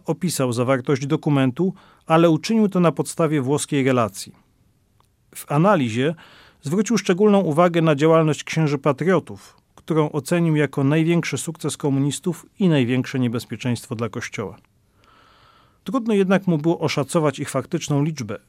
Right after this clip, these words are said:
choć z pewnością było ich przynajmniej po kilkunastu w każdej z dwudziestu trzech diecezji i co tak dawało pokaźną ich liczbę,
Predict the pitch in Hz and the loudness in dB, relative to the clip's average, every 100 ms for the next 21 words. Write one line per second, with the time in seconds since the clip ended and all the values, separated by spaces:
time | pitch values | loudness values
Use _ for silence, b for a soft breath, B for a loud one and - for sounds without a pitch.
0 | _ 156 - - 143 151 196 196 123 110 | _ -6 -6 -2 2 4 2 0 -4 -4
1 | 120 190 165 - 156 156 156 147 - 151 | 0 0 0 -2 0 2 2 0 -2 -6
2 | - 139 139 135 131 - 147 - 131 127 | -4 -6 -2 0 0 -2 -8 -2 0 0
3 | 123 135 117 113 127 - 113 - 120 117 | 0 -2 -2 -4 -4 -4 -6 -4 -4 -4
4 | 113 - 110 101 156 B B B B B | -4 -4 -6 -4 -8 B B B B B
5 | B - 175 190 196 196 214 - - 123 | B -8 -4 0 0 2 2 2 -8 -4
6 | 131 131 156 160 139 123 147 127 127 117 | 0 2 2 0 -2 -4 -2 -2 -4 -6
7 | - 131 120 113 | -10 -10 -8 -10